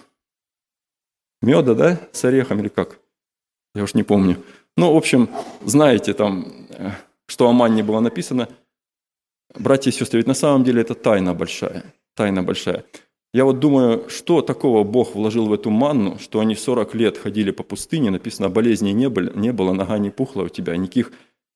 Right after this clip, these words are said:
Там полная антисанитария, да?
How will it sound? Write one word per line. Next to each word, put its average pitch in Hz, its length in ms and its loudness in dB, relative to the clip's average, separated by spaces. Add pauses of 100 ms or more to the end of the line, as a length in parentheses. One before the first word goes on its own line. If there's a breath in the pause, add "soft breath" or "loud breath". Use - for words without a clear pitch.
(100)
Там 131 200 4
полная 147 580 2
антисанитария, 113 1000 -2 (220)
да? 113 240 -4